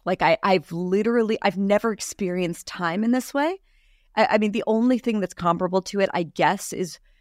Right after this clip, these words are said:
when we had the baby and sort of, like, the sleeplessness and the way that the days would bleed into each other. It's been a little like that.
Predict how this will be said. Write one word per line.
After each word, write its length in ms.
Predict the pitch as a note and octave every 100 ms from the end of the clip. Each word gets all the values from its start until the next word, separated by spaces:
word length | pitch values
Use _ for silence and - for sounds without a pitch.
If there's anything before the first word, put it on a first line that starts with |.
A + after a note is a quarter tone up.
| _ _
when 160 | G3
we 80 | F3+
had 240 | E3+ E3+ D3+
the 60 |
baby 560 | C#3+ D#3+ F3 G#3 G#3 A3
and 320 | - F3+ D#3
sort 140 | - D#3+
of, 100 | E3
like, 220 | D3 -
the 60 | E3+
sleeplessness 800 | - F3 - F#3+ - F3+ F3
and 80 | E3+
the 60 | D#3+
way 140 | E3
that 180 | E3 D#3+
the 80 | D#3+
days 360 | F3 E3 E3+
would 120 | F3 D3
bleed 220 | E3 D#3
into 220 | D3+ D#3+ G3
each 160 | -
other. 240 | G3+ A3 G#3+
It's 120 | -
been 140 | F#3
a 60 | F3
little 240 | E3 E3 E3
like 200 | D3+ D#3+
that. 340 | D#3 E3 C4+